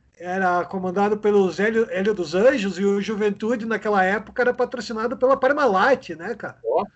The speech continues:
Speaker 1: Fazia um intercâmbio de jogadores com o Palmeiras ali, jogadores
Speaker 2: Isso eu
Speaker 1: que
Speaker 2: não
Speaker 1: não
Speaker 2: lembrava disso aí, não lembrava disso aí.
Speaker 1: É, os jogadores que não estavam sendo aproveitados pro, pro, pelo Palmeiras eram mandados pela Parmalat pro Juventude,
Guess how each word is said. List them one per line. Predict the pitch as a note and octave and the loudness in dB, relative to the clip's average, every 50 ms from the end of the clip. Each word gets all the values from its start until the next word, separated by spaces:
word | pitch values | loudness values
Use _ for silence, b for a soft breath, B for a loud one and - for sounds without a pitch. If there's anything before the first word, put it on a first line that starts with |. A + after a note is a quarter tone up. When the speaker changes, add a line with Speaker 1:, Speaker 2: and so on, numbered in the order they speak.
| b b b _ _ - | b b b _ _ -6
Speaker 1:
Fazia | F#3 F#3 D#3+ C#3 F#3+ G#3+ A#3+ A#3+ | -4 -4 -2 0 4 6 6 6
um | A#3 A#3 B3 | 6 4 2
intercâmbio | B3+ A3 - A#3+ G#3+ G3+ - G#3 A3+ A#3+ B3 | 0 2 2 2 2 2 2 2 2 2 2
de | A#3+ G#3 A3 | -2 -4 -2
jogadores | F#3+ G#3+ A3+ A#3 A3 F#3 D#3+ F#3 G#3 B3 A#3+ - | -2 -2 0 0 0 0 0 0 0 0 -2 -4
com | - _ _ - G#3+ G#3+ | -10 _ _ -8 -6 -6
o | A#3+ | -6
Palmeiras | - - A#3+ A3 G3 E3+ E3 E3+ F#3+ A3+ C4 C4 G#3 D#3 C3 D3+ | -2 0 0 2 2 0 0 2 6 6 8 6 6 2 -2 -8
ali, | C#3 C#3 E3 G#3+ B3 G#3+ - _ _ _ _ _ _ _ _ _ | -8 -6 -6 -6 -6 -8 -12 _ _ _ _ _ _ _ _ _
jogadores | - F3+ F3 F#3+ F#3+ F3 - A3 G#3+ A3+ | -8 -6 -2 -2 -2 2 6 6 6 6
Speaker 2:
Isso | B3 | 4
eu | A#3 | 2
Speaker 1:
que | |
Speaker 2:
não | G#3 G3+ G3+ - _ - C#4 | -2 -4 -6 -10 _ -2 0
Speaker 1:
não | C#4 | 0
Speaker 2:
lembrava | - - | 0 0
disso | - - - | -2 2 6
aí, | - - - A#2 A2+ | 6 8 8 6 2
não | C#3 F3 A3 | 0 -2 -4
lembrava | B3 B3 B3 C4 B3 B3 - | -4 -2 -2 -2 -2 -4 -4
disso | - E3+ | -2 -2
aí. | D#3 B2 G#2+ A2 _ _ _ _ _ _ _ _ - | -2 -2 -2 -4 _ _ _ _ _ _ _ _ -16
Speaker 1:
É, | C#3+ D3 D#3 F#3 A3+ C4 A#3 | -12 -6 -2 2 4 4 4
os | G3 F3 | 4 4
jogadores | G3 G3+ G3 G#3 F#3+ F#3 G3+ A#3 B3 - | 2 2 2 2 2 4 4 4 4 2
que | - B3+ | -2 -4
não | A#3+ A3+ | -4 -2
estavam | G3 A#3+ A#3 A#3+ A#3+ | 0 0 0 0 0
sendo | - - A#3 A#3 A#3+ | 0 0 2 2 2
aproveitados | G3+ - A3+ G#3 G3 G#3+ G#3 G#3 G#3 G3 G#3+ G#3 A3 - | 2 0 0 0 2 0 0 0 0 0 0 0 -4 -8
pro, | - - G3+ G#3 G3+ - _ _ | -10 -8 -8 -8 -8 -10 _ _
pro, | - G3+ G3 G3+ G3 G3 F#3+ F#3+ F#3+ F#3 F#3 F#3 F3+ F3+ F3+ F3+ F3+ | -2 0 2 4 4 4 2 2 2 2 0 0 0 0 -2 -2 -2
pelo | - G3 G3 G#3 | 0 0 2 2
Palmeiras | G#3 A3 G3 F#3+ F3 F#3 G3+ A3 A#3+ A#3 G3 | 2 2 0 0 2 2 4 6 6 6 4
eram | G#3 A3 A#3 B3 | 4 2 2 2
mandados | A3+ A3+ G#3 F#3+ G3 G3 G3+ A3 F#3 - | 2 0 0 0 0 0 0 0 -2 -4
pela | - - G#3+ G#3+ | -4 -2 -2 -2
Parmalat | G#3 G#3+ G#3 G3+ G3 F#3+ F3+ F3+ F3+ G3+ G3+ G3 | -2 -2 -2 0 2 2 4 4 2 2 0 -4
pro | - - G3+ A3+ | -8 -6 -4 -4
Juventude, | A#3+ A3+ C4+ G#3+ B3 A3 G3 - - F3 F3+ A#3 C#4+ D4 - C#4 - | -2 -2 -2 0 0 0 0 0 -2 0 0 2 2 0 0 -2 -4